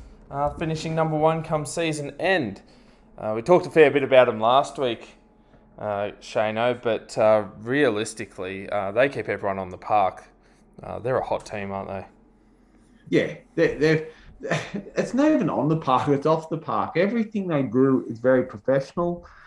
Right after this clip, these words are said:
Speaker 2: Um, they've got one of the best coaches, not only in the N R L, but arguably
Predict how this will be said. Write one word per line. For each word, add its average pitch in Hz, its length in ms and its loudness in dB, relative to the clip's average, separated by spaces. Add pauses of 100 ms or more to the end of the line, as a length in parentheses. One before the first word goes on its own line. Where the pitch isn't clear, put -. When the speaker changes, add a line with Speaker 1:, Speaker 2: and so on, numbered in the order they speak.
(480)
Speaker 2:
Um, 127 640 2 (480)
they've 143 260 2
got 135 360 2 (160)
one 135 140 0
of 135 60 0
the 131 60 0
best 139 260 0
coaches, 131 760 -2 (880)
not 135 240 0
only 139 500 2
in 135 100 0
the 135 120 2
N 127 120 2
R 123 240 4
L, 131 140 4
but 123 260 2
arguably 123 880 -4